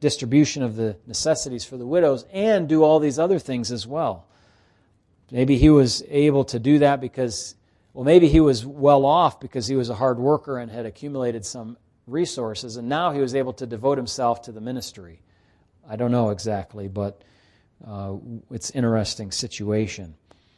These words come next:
So deacons not only can be serving in, let's say, menial tasks, but also can be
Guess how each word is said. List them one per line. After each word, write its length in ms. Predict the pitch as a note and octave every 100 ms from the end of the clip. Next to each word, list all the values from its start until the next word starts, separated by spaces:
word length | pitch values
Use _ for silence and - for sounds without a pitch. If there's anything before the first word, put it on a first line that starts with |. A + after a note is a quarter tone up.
| _ _ _ _
So 380 | - B2 A#2 A#2
deacons 800 | A2 F3 A3 D#3+ C3+ D#3+ - - _ _ _ _ -
not 280 | B2 D3 D#3+
only 680 | E3 G#3 G3+ C3+ A2+ C3 - _ _ _ _ _
can 200 | C3 A#2+
be 420 | A#2+ B2+ A#2+ G#2 _ _ _ _
serving 640 | - - D#3 D3+ C#3 C3
in, 340 | B2+ C3 A#2+ A2+
let's 220 | C3 C3
say, 420 | - C3+ A#2+ G#2 -
menial 460 | B2 C#3 D#3 B2+ G#2+
tasks, 640 | - C#3+ A#2 A2 - -
but 160 | - A#2
also 460 | A#2 D3 - B2+ A2+
can 200 | - G#2+
be 220 | A2